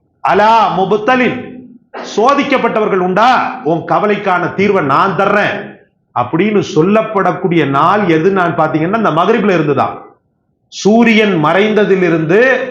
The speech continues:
அடுத்த நாள் ஃபஜ்ர் சாதிக் உதயமாகின்ற வரைக்கும் அல்லாஹ் ரப்புல் ஆலமீன் இந்த பராத்துடைய இரவிலே முதல் வானத்திற்கு வந்து அழைத்து கொண்டே இருக்கிறான். மேலும் அல்லாஹ் ரப்புல் ஆலமீன் அதோட முடிக்கல, "நீ என்னென்ன கேட்கிறியோ அதை நான் இந்த இரவுல தாரேன்" அப்படி சொல்லி சொல்றான்.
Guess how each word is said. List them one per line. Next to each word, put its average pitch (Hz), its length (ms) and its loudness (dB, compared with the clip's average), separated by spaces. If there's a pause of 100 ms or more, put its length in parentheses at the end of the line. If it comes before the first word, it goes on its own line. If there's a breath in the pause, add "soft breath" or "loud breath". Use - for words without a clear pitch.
(300)
அடுத்த 202 340 -2
நாள் 214 180 2
ஃபஜ்ர் 185 300 -2
சாதிக் 208 480 -2
உதயமாகின்ற 208 640 0
வரைக்கும் 196 360 -2
அல்லாஹ் 202 340 0
ரப்புல் 190 260 -2
ஆலமீன் 180 840 -2
இந்த 196 240 -2
பராத்துடைய 214 680 2
இரவிலே 190 460 2 (400)
முதல் 208 380 0
வானத்திற்கு 202 560 0
வந்து 190 680 -2
அழைத்து 226 600 0
கொண்டே 254 300 2
இருக்கிறான். 220 600 0
மேலும் 220 460 0
அல்லாஹ் 202 320 0
ரப்புல் 196 280 -2
ஆலமீன் 196 300 0
அதோட 202 280 0
முடிக்கல, 185 380 0 (640)
"நீ 202 180 -2
என்னென்ன 262 480 0
கேட்கிறியோ 269 360 -2
அதை 254 200 0
நான் 226 260 0
இந்த 202 40 2
இரவுல 185 280 0
தாரேன்" 123 340 -4
அப்படி 139 340 -8
சொல்லி 120 60 -10
சொல்றான். 104 300 -6